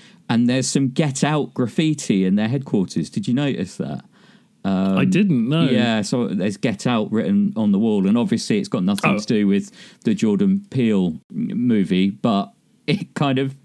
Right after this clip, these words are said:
Speaker 1: feels like that as you're watching it now, especially, you know, in a, a, a Black Lives Matter timeline. You know, it feels like a Black Lives Matter movie at times,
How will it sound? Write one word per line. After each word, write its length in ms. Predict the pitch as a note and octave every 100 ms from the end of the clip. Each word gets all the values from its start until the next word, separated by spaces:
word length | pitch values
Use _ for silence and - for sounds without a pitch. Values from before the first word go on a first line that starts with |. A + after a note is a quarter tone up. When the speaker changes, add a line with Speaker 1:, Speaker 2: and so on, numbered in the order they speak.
| _ _
Speaker 1:
feels 400 | C#3+ C3+ C3+ A2+
like 220 | G#2+ E2+
that 180 | A#2+ G2
as 160 | G#2 -
you're 80 | A2+
watching 340 | A#2 - A2+
it 120 | G#2
now, 380 | F2 A#2 G2+ F#2+ - - - -
especially, 880 | B2 - C#3 B2+ - B2 B2 B2+ - _ _
you 160 | - C3
know, 240 | G#2 G2 - - - _ _ _ -
in 160 | B2
a, 300 | B2 B2 A#2+
a, 300 | - B2 A2
a 40 | A#2+
Black 280 | C#3 B2+ -
Lives 320 | B2 A#2+ -
Matter 640 | C3+ C3+ - A2+ F#2+ E2 - _ _ -
timeline. 880 | - A#2 G2+ F#2+ F2+ F2+ F#2 F#2 - - - _ -
You 120 | A#2
know, 100 | G2+
it 100 | F2+
feels 320 | - C#3 B2
like 160 | A2+ G2+
a 60 | - _
Black 240 | - G#2 -
Lives 360 | A2 G#2 F#2+
Matter 360 | - G#2 G2+ G#2
movie 320 | A2 A2+ G2+
at 100 | F#2
times, 520 | - F#2 F2+ F#2+ -